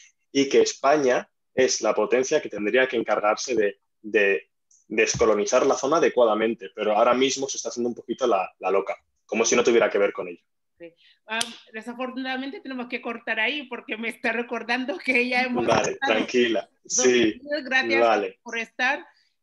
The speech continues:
Speaker 2: And
Speaker 1: No
Speaker 2: guys,
Speaker 1: te
Speaker 2: if there's,
Speaker 1: preocupes.
Speaker 2: if there's anything that you did not understand, I'm going to leave Ahmed's, um, details so you can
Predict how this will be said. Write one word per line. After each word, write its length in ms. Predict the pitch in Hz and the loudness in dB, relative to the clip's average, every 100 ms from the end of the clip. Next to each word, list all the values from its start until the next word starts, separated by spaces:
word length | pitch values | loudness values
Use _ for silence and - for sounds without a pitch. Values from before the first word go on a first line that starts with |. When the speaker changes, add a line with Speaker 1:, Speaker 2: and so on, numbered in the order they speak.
| - | -6
Speaker 2:
And 160 | 233 240 | -6 -2
Speaker 1:
No 40 | |
Speaker 2:
guys, 360 | 277 277 254 254 | 2 4 4 4
Speaker 1:
te 60 | 131 | 0
Speaker 2:
if 40 | |
there's, 140 | 120 233 | 2 2
Speaker 1:
preocupes. 560 | 247 - 101 101 - | 0 -2 -2 -2 -6
Speaker 2:
if 80 | 247 - | -10 -6
there's 200 | 247 247 | -6 -6
anything 360 | 277 294 285 277 | -6 -6 -8 -10
that 140 | 254 | -10
you 100 | 254 | -10
did 160 | 247 233 | -10 -10
not 200 | 254 254 | -10 -10
understand, 540 | 262 247 247 262 294 - | -10 -10 -8 -6 -6 -8
I'm 100 | 233 | -10
going 140 | 240 240 | -8 -8
to 100 | 247 | -10
leave 200 | 262 226 | -10 -10
Ahmed's, 460 | 240 247 247 240 _ - | -10 -8 -8 -10 _ -6
um, 380 | 226 226 226 - _ _ _ _ - 196 | -6 -6 -12 -20 _ _ _ _ -20 -10
details 560 | 254 294 311 302 311 - | -8 -6 -6 -8 -8 -8
so 60 | |
you 180 | 240 233 | -8 -8
can 180 | 233 | -12